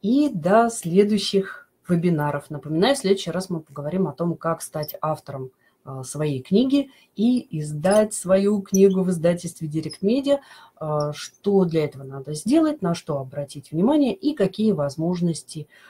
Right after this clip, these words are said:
а, в издательстве есть. А там есть потрясающие возможности. А, Елена Савушкина, вам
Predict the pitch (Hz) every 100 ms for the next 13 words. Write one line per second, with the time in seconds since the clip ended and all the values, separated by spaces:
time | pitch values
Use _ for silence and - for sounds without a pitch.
0 | - - 139 139 160 151 185 185 165 -
1 | 165 160 151 143 - - 147 202 190 170
2 | - _ 226 233 196 185 - 170 156 147
3 | - 139 143 143 143 135 135 - - -
4 | - - - 147 147 151 196 220 175 151
5 | 247 269 - 247 214 165 202 208